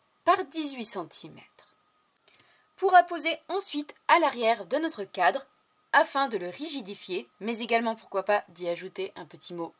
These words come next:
personnel, nous allons avoir besoin d'un autre morceau de papier uni, toujours dans la même couleur et qui mesure cette fois-ci douze centimètres par quinze virgule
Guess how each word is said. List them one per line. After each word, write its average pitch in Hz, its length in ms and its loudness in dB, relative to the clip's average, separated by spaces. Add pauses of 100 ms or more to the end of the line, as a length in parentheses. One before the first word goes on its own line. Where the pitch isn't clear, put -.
personnel, 190 680 -4 (800)
nous 320 220 0
allons 320 180 8
avoir 294 240 6
besoin 285 380 -4
d'un 180 280 -6
autre 302 240 -2
morceau 220 280 -8
de 196 80 -6
papier 175 440 -8 (360)
uni, 320 420 -2 (160)
toujours 302 500 -2
dans 180 140 -4
la 170 140 -2
même 269 240 -2
couleur 208 400 4 (320)
et 320 120 -2
qui 277 160 -8
mesure 185 320 -4
cette 160 220 -12
fois-ci - 440 -8 (920)
douze 349 360 0
centimètres 202 800 0 (400)
par - 240 0
quinze 320 320 0
virgule 311 500 -4